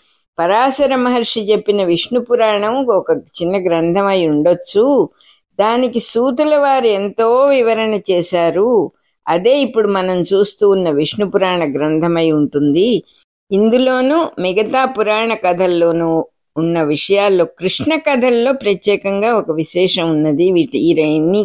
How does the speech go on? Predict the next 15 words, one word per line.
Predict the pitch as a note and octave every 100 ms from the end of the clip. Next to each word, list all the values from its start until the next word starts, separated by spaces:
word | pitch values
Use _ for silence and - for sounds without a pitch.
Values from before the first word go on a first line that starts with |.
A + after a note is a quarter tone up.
| G3+
గ్ర-, | G3 -
అన్ని | E3+ G3 G3
గ్రంథాల్లో | G#3 G#3 G#3 G#3+ G#3 G#3
ఉన్న | G#3+ A3 C#4+ G#4 _ _ _ _ _ -
కృష్ణ | F3+ - A#3+ A#3
కథల్లో | A#3 F#3 F3 A3 A#3 C#4+
ఒక | C#4+ F3+
విశేషం | E3+ E3+ F3+ E3+ F3 D#3+
ఉంది. | D#3 D#3+ B3+ A#3+ - _ _ _ -
వేద | F3 A3 C4 D4+
సంహితల్లో | D4+ D4 B3 B3 A#3+ A#3+ G#3+ G3 G3 F#3+
వేద | F#3 F#3 G#3 A3
పురుషుడి | A#3+ A#3 A3 G#3 - G3+ G3 -
తత్వమే | F3 - F#3 F#3+ G#3 C4
కృష్ణావతారము | C4 F#3 - G3 F#3+ F3+ - E3+ E3 E3 F3+ G#3+